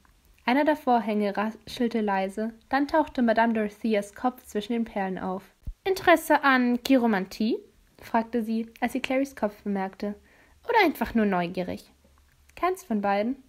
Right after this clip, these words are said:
erwiderte Clary. „Können Sie wirklich wahrsagen?“ „Meine Mutter hat eine große Gabe. Sie konnte die Zukunft eines Menschen in seiner Hand lesen oder in den Blätter auf den Boden seiner Teetasse.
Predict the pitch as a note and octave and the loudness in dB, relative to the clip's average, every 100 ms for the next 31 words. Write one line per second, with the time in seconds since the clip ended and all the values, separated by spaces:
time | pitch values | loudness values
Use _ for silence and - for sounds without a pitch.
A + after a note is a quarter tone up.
0 | _ _ A#3 A3 G#3+ G#3+ G#3 G#3 G3+ G#3 | _ _ -4 -2 -2 -4 -4 -2 -2 -2
1 | G#3+ _ _ - _ - C4 D4+ F#4 A3+ | -6 _ _ -20 _ -4 0 2 2 0
2 | G3+ A3 - C#4+ - F#3 F#3 G3 G#3 A3+ | -2 -2 -4 -6 -2 0 0 0 -2 -2
3 | D4+ - - _ _ _ - - _ E4 | -4 -8 -20 _ _ _ -20 -20 _ -2
4 | F4 G4 A4 A#3+ A3+ A3 G#3+ A#3+ B3+ B3+ | 4 4 4 2 2 0 2 4 4 4
5 | F#3+ F#3+ G#3 G3 F3+ - - C4 D#4 D#4+ | 2 4 4 2 -8 -10 -4 4 4 6
6 | D4+ D4 G#4 F#4+ C4+ - - D4 D#4 - | 2 4 4 4 2 2 4 6 4 2
7 | D4 C#4+ C#4 B3 A3+ A3+ A#3 C4 E4 E4 | 2 4 2 0 2 2 2 2 0 0
8 | G#3 F#3+ G3 G3 - - - D4+ E4+ D#4+ | -4 -4 -4 -10 -14 -10 2 6 6 4
9 | B3+ C4 C#4+ - G#3+ A3 - A3+ B3 A3 | 4 4 2 2 2 2 -4 0 2 4
10 | C4+ C4 A3+ A3 G#3 D#4 C#4+ - - G#3+ | 4 4 4 2 0 -2 0 -2 -2 -4